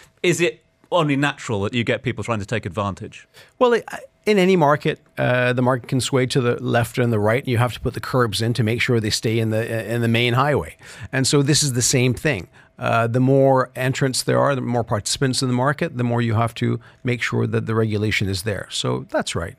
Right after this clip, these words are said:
Speaker 2: Uh, and it's a natural course of what the market will do.
Speaker 1: These fake ads, we're, uh, interesting reading some of the reports and some of the, uh, the, the polls online about it. In fact, the Khaleej Times recently,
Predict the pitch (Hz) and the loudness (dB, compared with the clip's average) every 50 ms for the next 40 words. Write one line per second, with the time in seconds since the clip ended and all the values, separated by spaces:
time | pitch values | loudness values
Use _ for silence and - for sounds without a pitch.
0 | - - 120 117 113 117 120 127 135 127 123 - - 123 123 120 117 117 113 - | -10 -6 -4 -2 -2 -2 -4 -4 -4 -2 -2 -2 0 0 2 2 2 0 0 -2
1 | - 110 98 - - - 110 110 104 - - 104 98 - _ - - - _ - | -6 -6 -8 -8 -4 -2 -2 -2 0 -2 -2 -4 -4 -8 _ -20 -20 -18 _ -6
2 | 117 104 95 101 95 98 101 - - 90 90 95 92 85 - 85 76 - _ _ | -6 -4 -2 -2 -2 -2 -2 -4 -4 -8 -8 -8 -10 -8 -10 -10 -12 -14 _ _
3 | _ - 185 208 202 - - 185 165 151 - 151 135 113 - 151 143 143 139 - | _ -2 -2 -2 -2 -2 0 0 0 0 0 -2 -2 -2 -2 -2 -4 -2 -2 -4
4 | 143 139 127 151 - 170 156 139 - 143 131 - - 131 117 113 117 120 120 117 | -6 -6 -6 -6 -4 -2 -2 0 0 -2 -2 -2 -2 -4 -2 0 0 0 0 -2
5 | 107 107 117 120 - - 131 117 113 101 113 107 104 101 110 - 113 107 98 - | -4 -6 -6 -8 -6 -4 -2 -2 0 0 0 0 0 -2 -2 -4 -4 -4 -4 -4
6 | - 117 110 104 107 104 - 113 101 - 120 107 101 104 98 87 - - - - | -2 -2 0 0 -2 -2 -4 -8 -4 -4 -4 -2 -2 -4 -4 -4 -8 -16 -20 -20
7 | - - - - - - - 110 117 - 120 120 117 113 113 - - - - 143 | -20 -20 -20 -20 -14 -8 -6 -6 -6 -6 -4 -4 -4 -4 -2 -6 -6 -2 0 0
8 | 135 127 123 117 113 107 - - - 135 120 110 110 107 113 113 113 110 110 104 | 0 0 0 -2 -4 -4 -4 -2 -2 0 0 0 0 0 0 0 2 0 0 -2
9 | 104 98 - 110 107 104 104 101 - - - 98 - 107 101 - 127 117 - - | -2 -2 0 0 0 0 -2 -2 -4 -4 -4 -4 -4 -4 -6 -6 -6 -6 -6 -8
10 | - - 113 107 107 104 107 107 104 104 104 107 107 110 104 101 - - 131 117 | -14 -8 -6 -4 -4 -2 -2 -2 -2 -4 -4 -4 -4 -4 -6 -6 -6 -4 -2 -2
11 | 110 92 - - - 131 123 120 110 101 98 87 - 117 107 - - - 110 95 | -2 -2 -4 -4 -4 -2 0 0 0 0 -2 -2 -2 -2 -2 -2 -4 -4 -4 -4